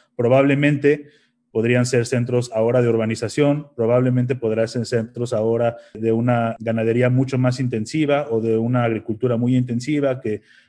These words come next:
eh, utilizarían mucho más agroquímicos, etcétera,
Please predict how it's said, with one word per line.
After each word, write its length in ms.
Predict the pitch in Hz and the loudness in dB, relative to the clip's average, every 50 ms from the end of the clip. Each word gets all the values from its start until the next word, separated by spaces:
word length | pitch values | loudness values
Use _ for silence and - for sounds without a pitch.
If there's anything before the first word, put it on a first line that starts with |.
| _ _ - | _ _ -8
eh, 120 | 117 110 | -6 -6
utilizarían 520 | 110 - 120 113 110 - 113 117 120 120 123 | -4 -4 -4 -4 -2 0 0 0 2 2 0
mucho 220 | 120 - - 113 | 0 -2 -2 -2
más 160 | 117 117 127 | -2 -2 0
agroquímicos, 720 | 123 110 110 104 - - 135 139 139 127 123 131 123 110 - | 0 0 -2 -4 -4 -4 -4 -2 0 -2 -2 -2 -2 -4 -4
etcétera, 640 | 110 - - 135 131 127 127 123 117 117 117 - | -6 -4 -2 -2 -2 -2 -2 -2 -2 -2 -2 -6